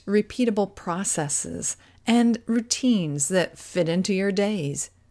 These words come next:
You'll want to say no to things that are holding you back so you can simplify and prune to focus and level up. You'll want to make sure the plan you're organizing supports your primary goals, that one-year goal and the three-month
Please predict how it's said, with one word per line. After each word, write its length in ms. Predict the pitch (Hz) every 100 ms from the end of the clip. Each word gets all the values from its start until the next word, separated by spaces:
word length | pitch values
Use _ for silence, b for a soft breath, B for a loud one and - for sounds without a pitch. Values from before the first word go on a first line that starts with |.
| _ _ _
You'll 260 | 175 165 160
want 280 | 165 165 -
to 80 |
say 260 | 165 - 165
no 460 | 165 180 175 175 214
to 100 | 185
things 360 | 180 170 170
that 120 | 170
are 120 | 170 180
holding 500 | 214 208 196 185 170
you 180 | 165
back 480 | 156 - 185 160 -
so 100 | -
you 140 | 240 247
can 140 | 269
simplify 720 | 254 277 294 214 185 170 175
and 400 | - 185 185 -
prune 720 | - - 294 277 214 156 143 139 B B -
to 100 | 285
focus 720 | - 302 349 - - - - _ -
and 160 | 196
level 240 | 196 180 180
up. 280 | 214 - - _ _ _ _ _ _ -
You'll 160 | 202
want 140 | 220 285
to 40 |
make 160 | 214 185
sure 200 | 214 202
the 100 | 160
plan 400 | - 202 196 190
you're 120 | 170
organizing 840 | 180 180 208 202 208 214 220 220 B B
supports 460 | - 185 208 190 190
your 100 | 165
primary 640 | - 226 220 190 170 165
goals, 380 | 170 160 143 143
that 260 | 175 -
one-year 600 | 165 180 196 196 190 190
goal 400 | 180 180 180 180 185
and 120 | 170
the 60 | 147
three-month 800 | - 165 165 160 156 151 143